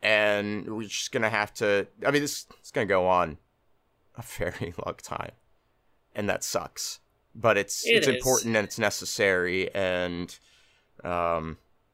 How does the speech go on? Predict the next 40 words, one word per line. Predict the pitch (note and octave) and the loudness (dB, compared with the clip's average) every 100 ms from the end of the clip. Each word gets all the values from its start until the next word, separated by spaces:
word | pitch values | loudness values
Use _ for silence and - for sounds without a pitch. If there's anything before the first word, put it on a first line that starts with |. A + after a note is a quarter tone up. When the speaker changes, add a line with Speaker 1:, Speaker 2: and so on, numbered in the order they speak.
| _ _ _ _ | _ _ _ _
Speaker 1:
and | G#2+ G#2+ G#2+ | 0 2 4
hopefully | B2+ - A#2+ | 2 0 -2
we | G#2+ | -2
come | A#2 A2 | 0 2
out | G#2 - | 2 2
the | A2 | 0
other | G2 | 0
side | - G#2+ F#2+ F#2+ | 0 4 4 2
of | F#2 | 0
it | F#2 - _ - | -4 -4 _ -6
better. | G2 E2+ E2 - _ _ - | 0 0 0 -10 _ _ -8
Speaker 2:
And | D3 - - | -8 -8 -18
well | E3+ F3+ G3 G3 | 0 4 6 6
done | G3+ G3+ | 4 4
to | G3 | -2
the | F#3 | -2
people | F#3+ F3 F#3 F3+ | 0 2 0 0
who | E3 D#3+ E3 D#3 - _ _ _ | 0 -2 -4 -10 -18 _ _ _
took | - G3 - | 0 2 2
the | F3 D#3 C#3+ _ | 0 0 -2 _
presumably | - G#3+ D3+ F3 E3 E3+ D#3 C#3+ | 0 2 4 6 6 4 0 0
pretty | F3 D#3 | 0 2
terrifying | D3 D3+ D3 F3 D3 C#3+ | 4 4 4 4 4 2
step | - D#3 C3+ | 2 0 0
of | C#3 - | -2 -2
speaking | C3 A#2+ A#2+ A2+ | -2 -2 -4 -4
up. | - - - - | -6 -10 -20 0
Speaker 1:
Yep. | G#2+ G2+ _ _ - | 0 0 _ _ -6
Speaker 2:
It's | - C3 - | 0 0 0
not | E3 F#3+ | 2 6
an | G#3 | 6
easy | A3 G#3+ G#3+ | 4 2 2
thing | G#3 G3+ | 2 2
to | |
do. | F3+ B2+ A#2 | 2 2 4
Well | C3+ C#3 | 2 4
done | D3 C#3 | 2 2
for | C3+ | 0
that. | A2 - - _ | 0 -4 -8 _
Uh, | D#3 D#3+ D#3+ E3 | -2 2 4 2